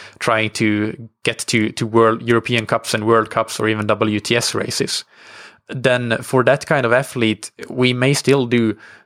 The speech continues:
uh, some work at, uh, at your V O two max or high threshold in the, in the base training phase for sure, but we'd make sure to get in some valuable work at more moderate intensities as well. So doing some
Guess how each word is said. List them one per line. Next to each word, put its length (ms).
uh, 160
some 260
work 280
at, 340
uh, 220
at 140
your 100
V 180
O 40
two 180
max 540
or 480
high 400
threshold 560
in 160
the, 360
in 120
the 40
base 300
training 320
phase 320
for 160
sure, 420
but 240
we'd 120
make 160
sure 320
to 160
get 180
in 220
some 280
valuable 380
work 440
at 380
more 200
moderate 440
intensities 480
as 160
well. 320
So 140
doing 260
some 400